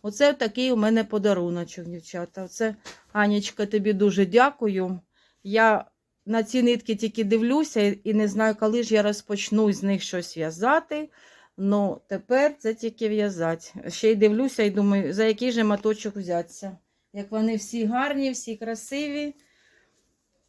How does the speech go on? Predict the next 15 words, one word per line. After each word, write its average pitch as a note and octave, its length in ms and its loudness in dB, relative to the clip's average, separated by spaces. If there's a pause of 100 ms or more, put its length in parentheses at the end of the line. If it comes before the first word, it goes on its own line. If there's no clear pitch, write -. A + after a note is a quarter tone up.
Отаке A3+ 420 0
в B3+ 60 2
мене A#3 280 4
є G#3 180 4
добро, F#3 480 0 (1080)
дівчата. G3 720 -2 (800)
Так G3+ 200 -6
що A3 300 0 (840)
показала A#3+ 580 4
вам, B3 360 4
похвасталась C#4 1120 0 (440)
і B3+ 300 -4
буду A3 380 2
розпочинати G#3 720 0
щось. - 480 -8